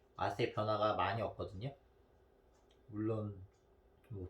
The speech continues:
파인애플 맛이나 뭐 여러 열대 과일들 맛이 좀 사라지긴 했지만 그래도 마시는 데는 전혀 문제 없는데 지금 제가 제일 행복해야 중에 하는 게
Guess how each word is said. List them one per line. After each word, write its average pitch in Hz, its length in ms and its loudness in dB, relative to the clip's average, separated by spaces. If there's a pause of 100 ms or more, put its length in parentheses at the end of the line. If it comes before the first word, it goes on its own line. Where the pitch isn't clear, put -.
파인애플 139 500 0
맛이나 104 360 -2
뭐 101 280 -2
여러 98 340 2 (400)
열대 101 400 -2
과일들 104 380 2
맛이 95 500 -4 (400)
좀 110 180 -8
사라지긴 143 520 0
했지만 127 300 -10
그래도 127 420 2 (360)
마시는 165 480 0
데는 147 180 -2
전혀 135 300 4
문제 123 240 0
없는데 127 360 -2
지금 113 480 2
제가 135 320 10
제일 151 680 8
행복해야 156 680 2
중에 117 220 -6
하는 117 240 -4
게 131 280 2